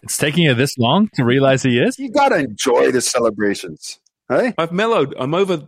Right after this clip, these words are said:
Speaker 3: I don't mind shirts coming off now, honestly. Like, don't give him a card. I'm fine with that. It's just the, the personalization of the, the celebrations. Like, you're, you're there for your teammates. You're not doing it because of grandma's birthday. You're doing it because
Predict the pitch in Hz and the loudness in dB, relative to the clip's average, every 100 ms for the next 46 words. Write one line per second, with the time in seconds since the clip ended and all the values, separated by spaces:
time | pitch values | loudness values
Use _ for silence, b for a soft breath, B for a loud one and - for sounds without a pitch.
0 | - 170 185 185 190 165 - 165 143 147 | -6 -4 -2 -2 -2 -2 -2 -2 -2 -6
1 | 147 139 123 120 123 131 127 123 123 110 | -4 -6 -4 -4 -2 -4 -6 -4 -4 -4
2 | - 143 110 _ 139 127 117 - 107 110 | -4 -4 -6 _ -10 -8 -10 -8 -6 -4
3 | 117 - 127 131 120 98 107 139 - _ | -4 -6 -6 -4 -4 -4 -6 -8 -12 _
4 | _ _ _ _ _ _ - - 196 175 | _ _ _ _ _ _ -20 -8 -4 -4
5 | 147 147 156 156 151 143 127 135 143 - | -4 -4 -2 -2 -2 -4 -2 -2 -2 -4
6 | 127 - 120 101 - 117 - 120 107 110 | -8 -4 -6 -6 -14 -12 -6 -6 -4 -6
7 | 110 98 98 110 117 143 143 170 190 202 | -6 -10 -8 -8 -2 -4 -2 -4 -2 -4
8 | 175 147 131 - 170 123 - 185 175 - | -2 -4 -2 -4 -4 -6 -6 -6 -6 -2
9 | 139 139 123 - _ - 117 117 104 - | 0 0 -2 -6 _ -8 -6 -6 -8 -16
10 | _ _ _ _ _ _ _ 113 113 131 | _ _ _ _ _ _ _ -10 -4 -2
11 | 123 120 120 107 123 123 - 95 104 - | 0 -2 -2 0 2 2 -2 -8 -8 -16
12 | _ _ _ _ _ 123 123 156 151 123 | _ _ _ _ _ -6 0 0 0 -2
13 | 131 127 120 110 - | 0 2 0 -2 -8